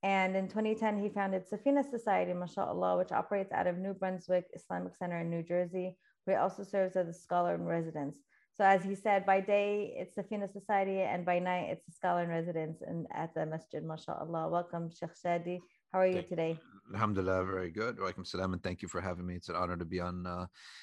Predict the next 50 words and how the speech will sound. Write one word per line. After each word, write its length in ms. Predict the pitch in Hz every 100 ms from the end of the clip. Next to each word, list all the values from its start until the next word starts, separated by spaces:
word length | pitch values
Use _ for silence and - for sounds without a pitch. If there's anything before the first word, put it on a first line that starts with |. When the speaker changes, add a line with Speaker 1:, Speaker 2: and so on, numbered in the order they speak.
| -
Speaker 2:
your 240 | - 92 87
new 160 | 98
podcast. 760 | 98 104 95 - 107 113 - - - _ _ _ _ _ _ _ _ -
Speaker 1:
Jazakallah 240 | 190 185
Speaker 2:
This 140 | 180 185
is, 180 | 131 98
Speaker 1:
khair. 160 | 101 190
Speaker 2:
this 100 | 110
Speaker 1:
It's 80 | 139
Speaker 2:
is 160 | 101
new, 200 | 110 107
right? 240 | 90 98 - _ _
Speaker 1:
It 120 | 247 226
is 260 | 277 381
new. 180 | 381 381
It 100 | 262
is. 240 | 285 370 254
It's 140 | 226
Speaker 2:
Alhamdulillah. 360 | 202 226 247 247
Speaker 1:
episode 120 | 226
four, 180 | 254 254
alhamdulillah, 680 | 233 220 233 220 214 196 196
and 260 | 190 185 185
Speaker 2:
Okay, 80 | 175
Speaker 1:
I'm 200 | 185 185
very 240 | 208 220
Speaker 2:
alhamdulillah. 40 | 214
Speaker 1:
excited 380 | - 190 196
to 100 | 196
have 280 | 175 180 185
you. 240 | 196 196 196
And, 320 | 180 180 180 - -
uh, 40 | 226
Speaker 2:
Yeah. 80 | 233
Speaker 1:
Sheikh 180 | 277
Shadi, 240 | 269 311 294
we're 140 | 285
gonna 160 | 285 294
move 180 | 302 302
into, 380 | 285 - 277 233
like, 280 | 202 196 -
the 100 | 214
topic, 440 | 240 233 226 220
uh, 240 | - 190 190
at 220 | 185 196
hand. 400 | 202 233 226 202
We 80 | 214
wanted 320 | 226 262 277
to 80 | -
cover 640 | - 220 208 214 208 208